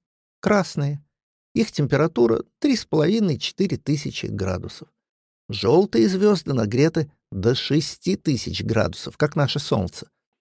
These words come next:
Температура белых звёзд — около десяти тысяч градусов, а бело-голубые — самые горячие.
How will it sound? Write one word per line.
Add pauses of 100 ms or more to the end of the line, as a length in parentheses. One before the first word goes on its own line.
(180)
Температура (300)
белых
звёзд — (380)
около
десяти
тысяч
градусов, (380)
а
бело-голубые —
самые
горячие.